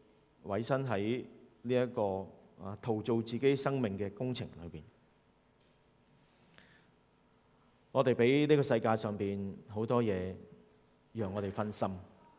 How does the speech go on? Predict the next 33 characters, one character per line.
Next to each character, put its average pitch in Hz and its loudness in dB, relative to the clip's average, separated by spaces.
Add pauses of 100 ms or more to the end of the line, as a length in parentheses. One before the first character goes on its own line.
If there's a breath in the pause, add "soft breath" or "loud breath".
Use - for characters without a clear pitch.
(680 soft breath)
魔 185 8
鬼 160 10
其 139 4
實 120 4
最 127 2 (720)
勁 110 4
嘅 120 2
伎 110 2
倆 101 4 (200)
就 110 -4
係 101 -2
令 98 -4
我 95 -4
哋 95 -2
分 113 -2
心， 110 0 (1080 soft breath)
就 143 8
令 143 6
我 147 8
哋 131 4
唔 107 -4
集 - 2 (160)
中 170 0
喺 120 0
嗰 127 2
啲 147 2
有 107 4
價 104 2
值 107 -8
嘅 107 -6
嘢 90 -4
上 80 -12
邊， 78 -12